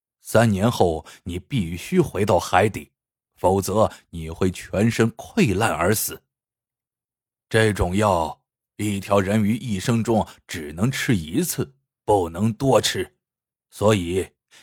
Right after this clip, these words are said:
你在人间最多只能待三年，一定要记住。”吉米谢过巫师，辞别了父母，偷偷到海边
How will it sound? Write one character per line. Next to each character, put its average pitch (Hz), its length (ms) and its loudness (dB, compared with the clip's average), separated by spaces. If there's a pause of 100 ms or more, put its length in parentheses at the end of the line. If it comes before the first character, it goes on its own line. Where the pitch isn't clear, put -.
你 92 260 -2
在 95 160 2
人 104 260 -2
间 110 380 -6 (160)
最 85 320 -4
多 104 220 0
只 78 240 -8
能 92 180 -2
待 123 200 0
三 202 380 0
年， 90 280 -14 (520)
一 113 320 0
定 120 220 0
要 104 160 2
记 101 300 0
住。” - 300 -4 (2000)
吉 190 240 4
米 113 180 4
谢 113 320 2
过 95 160 2
巫 117 180 2
师， - 300 -2 (220)
辞 107 320 -2
别 98 160 0
了 113 120 4
父 123 220 2
母， 80 220 -10 (400)
偷 107 260 2
偷 107 160 4
到 101 120 4
海 78 220 -4
边 98 280 -4